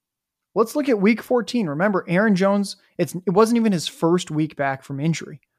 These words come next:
So this is Aaron Jones a few weeks in. He's already reacclimated to the offense. Here's how it broke down against the Bears.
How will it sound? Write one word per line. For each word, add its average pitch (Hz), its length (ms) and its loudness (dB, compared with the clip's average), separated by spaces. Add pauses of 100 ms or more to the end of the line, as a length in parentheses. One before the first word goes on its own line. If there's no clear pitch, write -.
(420)
So 190 140 2
this 196 140 4
is 160 160 -2
Aaron 190 340 2
Jones 185 240 2
a 139 60 -4
few 202 220 -6
weeks 190 300 -4
in. 160 220 -2
He's 143 180 -8
already 180 260 2
reacclimated 156 760 -2
to 160 100 -16
the 147 80 -4
offense. 143 500 -2 (320)
Here's 220 300 -2
how 233 160 2
it 208 60 -2
broke 165 420 0
down 143 400 -4 (440)
against 147 300 -6
the 147 80 -12
Bears. 165 480 -4